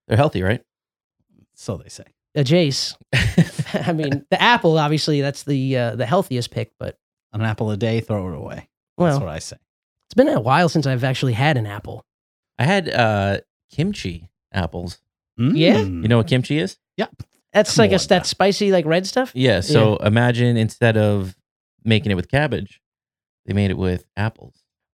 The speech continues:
Speaker 3: Oh, the, oh.
Speaker 2: That sounds
Speaker 3: I was
Speaker 2: really
Speaker 3: just,
Speaker 2: good.
Speaker 3: I was just
Speaker 1: It was
Speaker 3: picturing
Speaker 1: really
Speaker 3: the,
Speaker 1: good.
Speaker 3: the, the regular kimchi on an apple, and I'm like, "Okay, I
Speaker 1: I
Speaker 3: guess."
Speaker 1: mean, that'd probably be good, too.
Speaker 3: <laughs>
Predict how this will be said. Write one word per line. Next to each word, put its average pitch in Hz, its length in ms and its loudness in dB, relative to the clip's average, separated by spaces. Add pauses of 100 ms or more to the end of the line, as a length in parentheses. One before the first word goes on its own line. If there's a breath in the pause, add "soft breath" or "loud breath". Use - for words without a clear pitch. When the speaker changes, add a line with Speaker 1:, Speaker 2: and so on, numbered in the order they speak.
Speaker 3:
Oh, 320 600 4
the, 180 160 -2 (220)
oh. 202 1120 2
Speaker 2:
That 123 200 -2
sounds 247 260 0
Speaker 3:
I - 40 6
was 277 140 4
Speaker 2:
really 277 80 4
Speaker 3:
just, 151 120 2
Speaker 2:
good. 175 200 0
Speaker 3:
I 220 80 6
was 254 80 4
just 247 140 0
Speaker 1:
It - 40 -20
was 269 80 6
Speaker 3:
picturing 202 200 6
Speaker 1:
really 220 180 4
Speaker 3:
the, 180 100 -2
Speaker 1:
good. 196 200 4
Speaker 3:
the, 185 80 4
the 175 80 2
regular 220 340 4
kimchi 180 500 2
on 180 300 2
an 175 120 2
apple, 156 360 2
and 165 60 2
I'm 165 60 0
like, 147 140 -2
"Okay, - 300 -4
I - 20 0
Speaker 1:
I 165 40 0
Speaker 3:
guess." 127 180 2
Speaker 1:
mean, 139 80 2
that'd 135 160 0
probably 92 180 -4
be 95 100 -10
good, - 160 -6
too. - 140 4
Speaker 3:
<laughs> - 40 -2